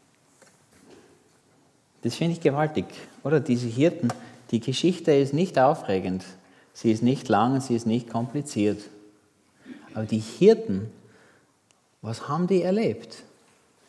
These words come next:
Oder sie erzählten allen, was geschehen war.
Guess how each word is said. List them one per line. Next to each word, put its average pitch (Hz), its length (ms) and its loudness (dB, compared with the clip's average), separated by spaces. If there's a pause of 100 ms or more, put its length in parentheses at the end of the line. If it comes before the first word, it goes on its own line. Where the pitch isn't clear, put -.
(440)
Oder 170 200 2
sie 143 320 0
erzählten 170 1200 4
allen, 190 640 4
was 165 300 4
geschehen 180 640 4
war. 92 460 0